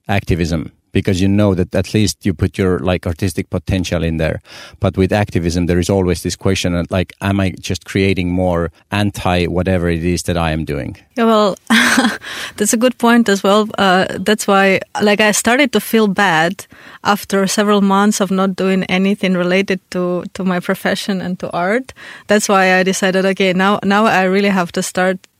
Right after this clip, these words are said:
Speaker 2: doing something." And it's been already, like, some, somehow in progress, but in a very latent way.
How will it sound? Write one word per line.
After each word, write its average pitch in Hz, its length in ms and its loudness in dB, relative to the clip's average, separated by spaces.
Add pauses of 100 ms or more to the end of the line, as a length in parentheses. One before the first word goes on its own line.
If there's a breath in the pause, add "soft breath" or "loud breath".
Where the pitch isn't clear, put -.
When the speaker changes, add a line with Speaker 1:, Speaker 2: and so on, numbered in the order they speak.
(100)
Speaker 2:
doing 202 280 0
something." 190 580 -2
And 190 360 -2 (320 loud breath)
it's 202 200 0
been 226 320 4
already, 208 500 2
like, 214 240 2
some, 208 260 2
somehow 208 400 4
in 202 120 2
progress, 214 600 0
but 202 180 0
in 190 120 0
a 185 60 0
very 190 200 2
latent 185 520 2
way. 202 420 2